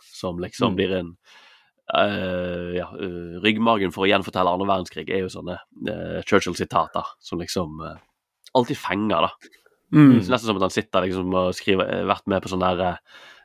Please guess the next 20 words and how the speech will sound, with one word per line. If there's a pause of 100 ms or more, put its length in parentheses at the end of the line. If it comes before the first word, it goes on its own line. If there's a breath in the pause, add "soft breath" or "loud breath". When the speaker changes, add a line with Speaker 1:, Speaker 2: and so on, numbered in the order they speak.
Speaker 1:
roasting-seremonier
og
sånn, (100)
og
virkelig
bare
liksom (180)
Speaker 3:
<laughs>
Speaker 1:
skjønner
hvordan
du
skal
være
sykt
frak-,
frekk
og
kjapp
og (220)
kvikk.